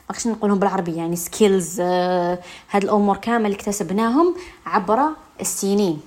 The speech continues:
وحنا نكبروا بدينا نكتسبوا هاد الأشياء باش نقدروا نافونسيو، ياك، واش نقدروا نجيريو لي سيتواسيون تاعنا، نجيريو لي زيموسيون تاعنا، كيما هضرنا لا ديرنيير فوا، آه، نجيريو المعاملات تاعنا مع الناس وكل هاد الأشياء. بصح طفل صغير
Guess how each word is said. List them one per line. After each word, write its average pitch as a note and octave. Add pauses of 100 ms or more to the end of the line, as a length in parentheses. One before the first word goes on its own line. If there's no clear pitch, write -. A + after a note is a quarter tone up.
وحنا G3
نكبروا F#3+
بدينا G#3+
نكتسبوا F3+
هاد E3+
الأشياء G3+ (320)
باش G#3+
نقدروا G3+
نافونسيو، D#3 (300)
ياك، F3+
واش -
نقدروا G3+
نجيريو G3
لي F#3+
سيتواسيون D#3
تاعنا، C4
نجيريو F#3
لي E3
زيموسيون E3
تاعنا، A#3+
كيما G3
هضرنا E3+
لا D#3+
ديرنيير F3
فوا، - (460)
آه، F#3+
نجيريو G#3
المعاملات F3+
تاعنا D#4
مع D4+
الناس D#4
وكل B3
هاد A3+
الأشياء. - (640)
بصح C#4
طفل D#4
صغير G3+